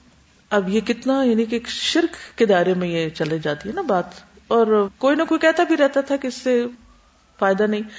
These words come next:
لیکن وہ ایک عادت تھی، اخبار اٹھائی اور گئے اس پہ، ہفتہ کیسا گزرے گا۔ چاہے اس پر یقین نہ بھی کریں، لیکن وہ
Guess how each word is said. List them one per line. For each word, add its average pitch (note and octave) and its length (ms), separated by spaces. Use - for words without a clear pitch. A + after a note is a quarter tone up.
لیکن G3 380
وہ F#3 220
ایک F3 160
عادت F#3 300
تھی، A#3+ 120
اخبار G3+ 360
اٹھائی A#3+ 360
اور F#3+ 220
گئے F#3+ 160
اس C#4+ 220
پہ، D4+ 60
ہفتہ F#3 280
کیسا G3 300
گزرے F#3+ 280
گا۔ G3 80
چاہے D#4+ 200
اس F4 180
پر F4+ 100
یقین D#4+ 420
نہ F4 180
بھی F#4+ 80
کریں، B3 280
لیکن E4+ 380
وہ A3 60